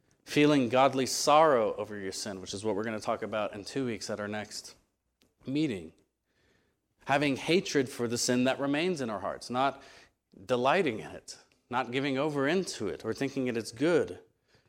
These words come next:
And we must have a desire to turn to God and away from the sin that is present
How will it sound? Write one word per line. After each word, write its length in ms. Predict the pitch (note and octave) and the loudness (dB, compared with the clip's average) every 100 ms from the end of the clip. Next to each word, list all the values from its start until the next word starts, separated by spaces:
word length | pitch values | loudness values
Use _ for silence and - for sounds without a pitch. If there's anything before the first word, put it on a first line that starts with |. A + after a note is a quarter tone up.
| _ _ _ _ | _ _ _ _
And 80 | A2+ | -4
we 60 | C3+ | -2
must 120 | C#3+ | 2
have 100 | D3+ | 2
a 40 | |
desire 340 | B2+ A#2+ C3+ D3+ | 2 4 6 6
to 100 | C3 | 4
turn 440 | - - E3 E3+ | 0 0 2 2
to 100 | D3+ | 0
God 320 | A#2+ A#2 B2 | 0 4 4
and 160 | C3+ C3+ | 2 -2
away 320 | B2 C#3+ F3 | -2 0 0
from 420 | E3+ - A#2 G#2 F#2+ | -2 -4 -6 -6 -8
the 100 | G#2+ | -8
sin 380 | - A#2 G#2 F#2+ | -6 -6 -6 -6
that 240 | G2+ - | -6 -6
is 260 | G2 F#2 - | -8 -8 -12
present 460 | - G#2 F#2 F2+ | -10 -8 -8 -10